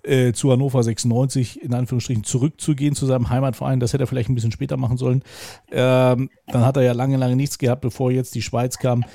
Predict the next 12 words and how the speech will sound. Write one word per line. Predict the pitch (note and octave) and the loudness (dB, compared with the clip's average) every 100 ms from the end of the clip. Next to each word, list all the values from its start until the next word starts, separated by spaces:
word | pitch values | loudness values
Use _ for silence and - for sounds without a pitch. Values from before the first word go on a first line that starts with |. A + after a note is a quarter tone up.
| - - - | -18 -12 -4
Ähm, | B2+ A#2+ A#2+ A#2+ A#2 - _ _ - | 2 4 4 4 2 0 _ _ -8
also | - C3 | -2 0
ich | B2 | 2
glaube, | C#3+ C#3+ | 4 4
er | C3+ C#3 | 4 2
hat | C3+ A#2 | 0 0
da | A#2+ C3+ | 2 2
gezeigt, | C#3+ C3+ - B2+ C3 C#3+ - - | 2 0 0 2 2 0 -4 -4
mit | C3+ A#2 | -2 0
einem | B2 B2+ | 0 2
minimalen | C3+ C3+ B2+ B2+ C3 | 2 2 2 0 -2
Etat, | B2 A2+ A#2 A#2 B2 C3+ | -4 -2 0 2 2 0